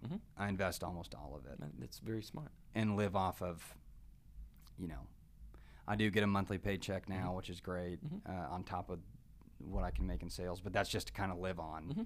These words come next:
Speaker 2: to keep me here. Um, what would you say to somebody who is, like we were just talking about earlier, working a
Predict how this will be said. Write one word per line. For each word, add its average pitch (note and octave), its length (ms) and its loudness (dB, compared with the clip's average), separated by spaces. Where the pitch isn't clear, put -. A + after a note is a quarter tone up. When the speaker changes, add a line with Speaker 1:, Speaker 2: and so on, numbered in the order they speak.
Speaker 2:
to - 80 -4
keep F#2 220 -2
me F2 100 -4
here. E2 340 -6
Um, F2 640 4
what A#2+ 200 10
would B2+ 120 8
you B2 80 6
say A#2+ 200 6
to A2 80 8
somebody G#2 500 6
who G2+ 260 4
is, G2+ 440 6
like F#2+ 140 2
we G2 120 2
were F#2+ 80 6
just G2 160 -2
talking G2+ 160 4
about F2+ 120 2
earlier, F2+ 520 4
working G2 380 4
a F#2 120 4